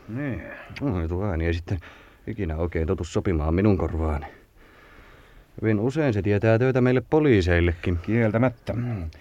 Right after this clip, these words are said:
Speaker 1: Niin kuin ei tässä jo muutenkin olisi tarpeeksi. Mutta ehkä tuo nyt sentään oli vain tavallinen sairas kyyti. No, jatketaanpas matkaa.
Speaker 2: Onkohan se neiti Ruus edes kotosalla?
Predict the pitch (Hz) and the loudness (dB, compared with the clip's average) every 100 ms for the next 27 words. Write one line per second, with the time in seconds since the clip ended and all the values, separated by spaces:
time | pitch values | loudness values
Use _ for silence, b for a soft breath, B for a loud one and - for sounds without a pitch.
0 | B B B B B - 98 92 101 107 | B B B B B -4 -2 -2 0 0
1 | 107 107 - - 107 117 147 135 87 76 | 2 0 -2 0 2 6 6 6 2 -4
2 | 73 69 69 - - 71 - - - - | -8 -8 -8 -8 -8 -8 -8 -16 -16 -18
3 | - - - B B B B B B B | -16 -16 -16 B B B B B B B
4 | B B B 85 85 87 80 87 98 95 | B B B -6 -4 -4 -4 -2 0 -2
5 | 85 98 87 90 90 85 80 B 82 87 | -2 -4 -2 -2 -2 -4 -6 B -6 -4
6 | 82 95 90 85 85 82 101 95 78 71 | -2 -4 -2 -2 -4 -6 -4 -2 -4 -8
7 | - - 95 76 65 64 - B B B | -12 -6 -4 -4 -6 -12 -18 B B B
8 | - 104 117 - 98 92 85 90 - 90 | -2 0 0 -2 -4 -4 -4 -6 -6 -6
9 | 92 - - - - - - - - - | -6 -10 -12 -10 -10 -12 -14 -16 -20 -20
10 | - - _ _ _ _ _ _ _ - | -20 -20 _ _ _ _ _ _ _ -20
11 | - - - - - - - - - - | -16 -16 -14 -18 -20 -18 -18 -18 -20 -20
12 | - B B B B B B B B - | -20 B B B B B B B B -20
13 | - 120 123 135 127 127 135 143 160 139 | -18 -12 -8 -6 -4 -4 -2 0 0 2
14 | 143 - 165 170 165 107 98 101 110 | 2 2 -2 2 2 2 2 4 4